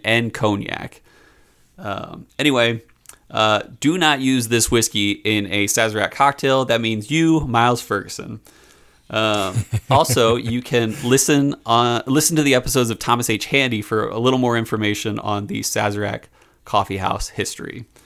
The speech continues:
or, you know, the Sazerac cocktail one. Um, so what makes Sazerac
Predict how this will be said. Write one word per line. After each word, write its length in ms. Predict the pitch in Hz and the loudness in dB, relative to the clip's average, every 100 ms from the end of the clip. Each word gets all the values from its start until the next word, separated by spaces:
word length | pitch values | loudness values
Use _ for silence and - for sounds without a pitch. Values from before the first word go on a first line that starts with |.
| _ _ - | _ _ -2
or, 220 | 127 127 | 2 4
you 220 | 110 113 | 2 -2
know, 100 | 98 | -2
the 60 | - | -2
Sazerac 360 | - - - | -4 -4 -8
cocktail 380 | - - - - | -12 -14 -12 -16
one. 260 | - 85 123 - - | -14 -16 -18 -18 -6
Um, 540 | 113 110 107 110 110 _ _ - _ _ _ _ | -2 -2 -2 -6 -12 _ _ -14 _ _ _ _
so 200 | - 160 | -2 -2
what 360 | 143 247 - 427 | 0 0 0 4
makes 520 | 466 415 - - - _ _ _ _ _ | 4 6 6 4 0 _ _ _ _ _
Sazerac 640 | - - 135 139 139 135 | -4 2 2 2 0 -2